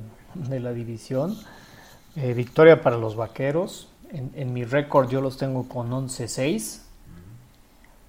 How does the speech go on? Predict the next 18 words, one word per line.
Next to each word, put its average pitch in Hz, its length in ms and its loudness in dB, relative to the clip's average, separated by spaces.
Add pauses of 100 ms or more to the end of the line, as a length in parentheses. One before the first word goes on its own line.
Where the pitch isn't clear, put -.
Y, 120 1080 -4
y 120 480 -8
desafortunadamente 139 1300 -4
tengo 147 400 -2
a 131 60 2
los, 123 520 -6
a 131 120 -8
los, 127 520 -10
eh, - 400 -10
Washington, 143 760 -4
uh, - 220 -12 (100)
Football 147 360 -6
Team 156 340 -6
con 127 180 -8
el 127 60 -8
mismo, 135 640 -6
mismo 143 260 -4
récord, 123 380 -8